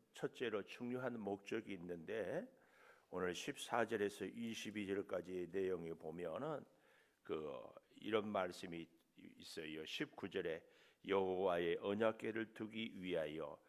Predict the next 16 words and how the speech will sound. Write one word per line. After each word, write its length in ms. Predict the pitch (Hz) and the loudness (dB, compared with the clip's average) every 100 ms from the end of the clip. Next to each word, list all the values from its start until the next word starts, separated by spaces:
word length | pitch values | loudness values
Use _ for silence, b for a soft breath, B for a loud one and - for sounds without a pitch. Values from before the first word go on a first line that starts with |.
| b - | b -18
성전 540 | - 117 107 104 95 | -2 0 0 0 2
안에 300 | 90 90 87 | 4 4 0
내소를 720 | 85 98 113 110 - 113 117 | 2 2 2 0 -4 -2 -4
마련했다. 1300 | 120 92 87 87 80 82 - - 76 71 71 - - - b b b b _ - 57 57 | -2 0 2 0 -2 -6 -8 -10 -8 -8 -8 -12 -16 -20 b b b b _ -20 -18 -8
내소. 680 | 92 95 90 85 - 76 - - b b b b b _ | -4 0 0 -2 -4 -4 -8 -20 b b b b b _
우리가 400 | 90 101 98 92 | -4 0 2 2
성전 540 | 90 135 131 120 117 | 0 -4 0 0 0
건축을 580 | - 107 98 - 98 92 | -2 -4 -4 -8 -4 -4
하는 340 | 90 98 90 87 | -4 -6 -6 -2
목적은 680 | 92 90 - 92 87 117 | -2 -2 -6 -4 -4 -6
우리의 440 | 101 107 101 92 92 | -4 -2 0 -2 -4
중심을 1040 | - - 104 117 127 135 - 151 139 127 123 | -10 -8 -6 -4 -6 -4 -4 -2 -2 -4 -6
드리기 880 | - 107 104 101 92 90 - 95 98 | -6 -4 -2 -4 -6 -12 -10 -8 -8
위하여서, 720 | 85 76 65 50 - - - - B B B B B B B B _ | -6 -6 -6 -10 -16 -18 -20 -20 B B B B B B B B _
중심을 1120 | - 120 113 127 127 123 - 143 143 135 135 | -6 -2 0 -2 -4 -4 -4 0 0 0 -4
드리고자. 680 | - 104 92 - 71 - - | -8 -6 -6 -6 -10 -10 -14